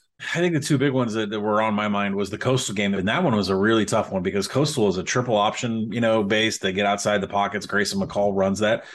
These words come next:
Like, Grayson McCall has a little bit of a banged up ankle. That was a really tough game to handicap, not just from a weather perspective and keeping on top of that, but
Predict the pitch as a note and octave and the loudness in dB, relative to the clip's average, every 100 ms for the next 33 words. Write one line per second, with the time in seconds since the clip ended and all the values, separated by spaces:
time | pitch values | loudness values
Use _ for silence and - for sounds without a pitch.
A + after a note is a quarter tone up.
0 | - B2 G2 D3+ F#3 F3+ F3 F#3 C3 A#2 | -6 -4 0 0 2 2 4 4 4 2
1 | A#2+ C3 C3 C3+ A#2 G#2 B2+ A#2+ A2 A#2+ | 2 2 4 4 4 2 2 2 2 0
2 | B2 - - - - D#3 C#3+ A#2+ B2 A#2+ | -2 -6 -12 -8 0 4 4 4 4 4
3 | B2 G#2+ A2+ G#2+ G2 B2 A2+ - G2+ G#2 | 2 0 0 -2 -2 -2 -2 0 0 0
4 | B2 A#2+ A#2 G2 F2 G#2+ B2 G#2 F#2+ - | -2 -2 -2 -2 0 2 2 0 -4 -2
5 | G2 F#2+ F#2 A#2 G#2+ G2+ F#2+ G#2+ F#2+ F2 | -2 -2 -4 -4 -2 0 0 0 0 0
6 | G2 G#2+ G2 F2 G2 | 0 2 0 2 0